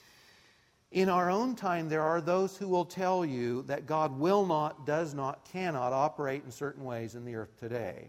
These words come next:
prof-, primarily along the lines of certain s-, what are called spiritual gifts in First Corinthians.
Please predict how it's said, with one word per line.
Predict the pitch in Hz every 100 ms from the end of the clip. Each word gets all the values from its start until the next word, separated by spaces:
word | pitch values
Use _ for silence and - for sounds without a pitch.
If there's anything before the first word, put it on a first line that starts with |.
| -
prof-, | 127 117 - _ _ _ _ _ _ _ _
primarily | 151 165 185 139 104 104 123 _ _ _ _ _ _ -
along | 156 156 165
the | 147
lines | 151 160 165 151 131
of | 127
certain | - 180 180 156 147 - _ _ _ -
s-, | -
what | 156 135
are | 127
called | - 202 165 -
spiritual | - 165 143 135
gifts | 127 160 135 -
in | 127
First | 139 127 -
Corinthians. | 143 143 - - - 113